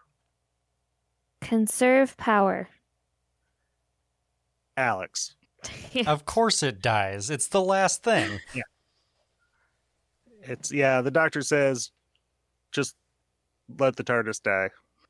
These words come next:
Speaker 3: Yeah, it's too powerful to be in anyone else's control.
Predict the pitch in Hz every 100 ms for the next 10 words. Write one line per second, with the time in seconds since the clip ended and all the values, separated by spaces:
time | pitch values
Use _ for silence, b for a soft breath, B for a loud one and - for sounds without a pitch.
0 | _ _ _ 151 135 120 - 190 - 147
1 | 165 143 139 131 117 - 117 110 123 -
2 | 139 _ - 117 135 135 123 123 123 113
3 | 117 151 - - 104 - 95 92 104